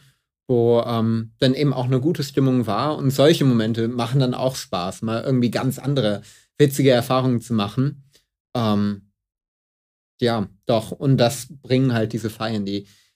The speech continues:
äh, Veranstaltungen drumherum, da, da schafft man dann vielleicht mehr, aber das, äh, die Feiern selbst sind dann, würde ich sagen, die Dinge, die uns dann zusammenbringen, wo man mehr mit den Leuten in, in Kontakt tritt und auch auf einer freundschaftlichen Ebene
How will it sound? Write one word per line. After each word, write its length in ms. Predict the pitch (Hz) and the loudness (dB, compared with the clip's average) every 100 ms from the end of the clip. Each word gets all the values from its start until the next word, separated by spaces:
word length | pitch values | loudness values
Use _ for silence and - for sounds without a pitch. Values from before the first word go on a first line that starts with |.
| _ | _
äh, 180 | 127 120 | 0 0
Veranstaltungen 760 | - 135 131 - 135 127 123 117 | 0 -2 -2 2 2 2 0 0
drumherum, 640 | 127 127 120 113 131 170 | 0 0 0 0 0 2
da, 220 | 139 117 | 0 -2
da 200 | 107 113 | -2 -4
schafft 360 | 107 - 156 - | -4 -4 -6 -6
man 120 | 180 | -4
dann 140 | 175 170 | -4 -8
vielleicht 340 | 165 156 - | -10 -12 -12
mehr, 200 | 156 147 | -12 -8
aber 200 | 123 117 | -4 -2
das, 360 | 110 117 - - _ _ _ _ | -2 -4 -8 -18 _ _ _ _
äh, 280 | 123 120 117 | -2 0 0
die 100 | 113 | 0
Feiern 420 | - 120 135 131 | 0 0 2 2
selbst 340 | 117 127 131 - | 2 0 0 -4
sind 140 | 123 | -2
dann, 200 | 120 113 | 0 0
würde 160 | 120 123 | 0 0
ich 260 | 139 135 | -4 -4
sagen, 460 | - 120 120 120 113 | -4 -2 -2 -4 -6
die 280 | 123 123 110 | -2 0 2
Dinge, 340 | 127 123 120 | 2 2 0
die 200 | 104 120 | -2 -4
uns 260 | 120 117 107 | -4 -6 -4
dann 360 | 117 110 110 107 | -2 -2 -4 -8
zusammenbringen, 720 | - 107 113 117 101 98 92 | -4 0 0 0 -4 -6 -4
wo 100 | 107 | -2
man 300 | 110 107 101 _ _ _ | 0 -2 -6 _ _ _
mehr 160 | 120 123 | 2 4
mit 160 | 120 | 4
den 100 | 113 | 2
Leuten 520 | 110 113 113 120 110 | 2 0 -2 -6 -6
in, 340 | 110 - 117 107 | -8 -10 -6 -6
in 260 | 107 117 | -6 -8
Kontakt 500 | 110 113 107 113 113 | -6 -4 -2 -4 -6
tritt 220 | - 127 123 | -2 0 0
und 160 | 139 | -10
auch 280 | - 113 110 | -4 -2 -2
auf 240 | 117 110 | -4 0
einer 120 | 123 117 | 0 0
freundschaftlichen 720 | - 139 139 117 113 107 107 | 4 4 4 0 -2 -4 -6
Ebene 500 | 113 104 104 107 | -2 0 2 0